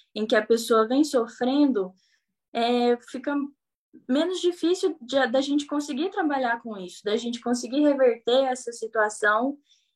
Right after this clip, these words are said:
e realmente fazer com que os recursos que vão ser estabelecidos na pessoa, no interior do indivíduo, sejam colocados em prática.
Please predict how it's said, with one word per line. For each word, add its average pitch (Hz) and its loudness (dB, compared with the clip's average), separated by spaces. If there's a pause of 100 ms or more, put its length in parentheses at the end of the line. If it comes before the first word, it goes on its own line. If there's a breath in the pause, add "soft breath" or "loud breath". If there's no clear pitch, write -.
(100)
e 285 2
realmente 294 0
fazer 302 -4
com 339 -8
que 294 -4
os 254 -6
recursos 262 -2 (800 soft breath)
que 247 -8
vão 240 2
ser 262 0
estabelecidos 220 -4
na 214 -4
pessoa, 254 -2
no 220 -4
interior 214 -2
do 233 -8
indivíduo, 220 -6 (260 soft breath)
sejam 269 0
colocados 269 0
em 277 -6
prática. 240 -8